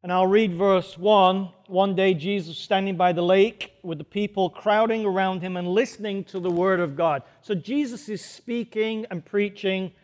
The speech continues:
the word of God. He is teaching the people. Isn't this a good thing for Jesus to do? Who thinks it's a good thing for Jesus to preach and teach? Who thinks it's a good thing for you to preach and teach?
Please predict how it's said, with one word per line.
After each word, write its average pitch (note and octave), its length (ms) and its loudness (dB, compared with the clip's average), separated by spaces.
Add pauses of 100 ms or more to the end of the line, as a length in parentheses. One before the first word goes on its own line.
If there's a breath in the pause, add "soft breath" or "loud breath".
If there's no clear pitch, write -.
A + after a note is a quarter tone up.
(220 soft breath)
the F3+ 100 -2
word F3+ 280 4
of D3+ 160 0
God. D#3 220 -2
He G3+ 160 -4
is G3+ 160 -4
teaching G#3+ 680 -6
the G3+ 60 -4
people. F#3+ 720 -2 (880)
Isn't G#3 220 -4
this A3+ 160 -2
a F#3+ 60 -2
good F#3 280 0
thing G#3+ 220 -4
for F#3+ 140 -6
Jesus F#3 460 -6
to E3+ 60 -18
do? G#3 380 -4 (2000)
Who A3 80 -4
thinks G#3+ 280 -2
it's F3+ 100 -8
a F3+ 60 -8
good F#3+ 240 -2
thing F#3 180 -4
for F3 80 -10
Jesus E3 360 -6
to E3+ 60 -10
preach F3 320 -6
and D3 140 -16
teach? - 560 -10 (560)
Who C#4 140 -4
thinks A#3+ 260 0
it's G3+ 100 -6
a F3+ 40 -6
good G3 260 2
thing G3+ 200 -2
for F#3 180 -8
you F#3+ 220 0
to F3+ 120 -10
preach E3 380 -6
and D3 100 -16
teach? - 680 -12